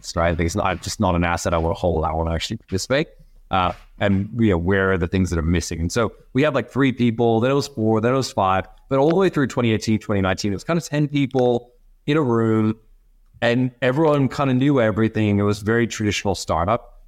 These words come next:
Um, and then obviously covid happened, and it became, like, this distributed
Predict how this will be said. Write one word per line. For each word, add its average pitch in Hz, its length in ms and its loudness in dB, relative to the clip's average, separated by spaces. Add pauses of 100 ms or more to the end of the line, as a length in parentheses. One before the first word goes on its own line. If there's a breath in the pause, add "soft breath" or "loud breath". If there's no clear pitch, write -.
Um, 92 260 0 (260)
and 123 180 2
then 123 120 4
obviously 113 600 0 (160)
covid 110 360 0
happened, 95 500 0
and 92 80 2
it 95 60 -2
became, 95 340 0
like, 90 160 0
this - 180 -4
distributed 90 600 -2